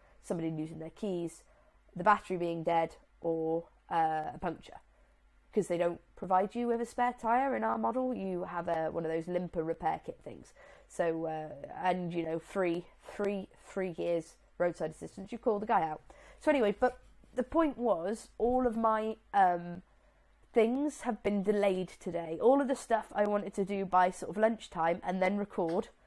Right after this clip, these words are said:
haven't happened. They happened after lunch, so, uh, it's sort of after one o'clock, so I'm fighting the light here. I've got, um, a lamp just behind me. Um,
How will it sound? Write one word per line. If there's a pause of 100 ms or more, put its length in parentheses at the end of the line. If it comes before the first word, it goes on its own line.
(840)
haven't
happened. (680)
They
happened (100)
after
lunch,
so, (340)
uh, (100)
it's
sort
of
after
one
o'clock,
so
I'm
fighting
the
light
here.
I've
got,
um, (720)
a
lamp
just
behind
me. (240)
Um,